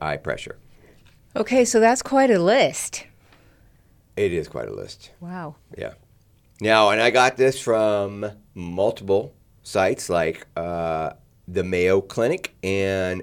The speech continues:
Speaker 1: WebMD.
Speaker 2: Mm-hmm.
Speaker 1: Those are where this list, uh, cor-, I derived it from.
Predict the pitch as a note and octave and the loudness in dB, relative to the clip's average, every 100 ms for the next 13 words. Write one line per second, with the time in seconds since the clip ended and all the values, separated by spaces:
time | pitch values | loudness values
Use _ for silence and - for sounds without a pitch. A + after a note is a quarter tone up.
0 | - F2+ F2 F2 F2 E2+ D#2 - _ - | -6 -4 -2 -2 -4 -4 -6 -8 _ -10
1 | F3+ D3+ D3+ D#3 - D#2 E2+ E2+ F#2 G2 | -10 -8 -12 -14 -8 -4 -2 -2 0 2
2 | F#2 F#2 F2 E2+ E2+ - - - E2+ D#2+ | 2 2 -2 -4 -6 -8 -12 -6 -4 -4
3 | - E2+ - E2 - E2+ D#2+ E2 D2 C#2+ | -6 -8 -6 -8 -6 -6 -2 -2 -2 -6
4 | - A1 A#1+ | -10 -10 -10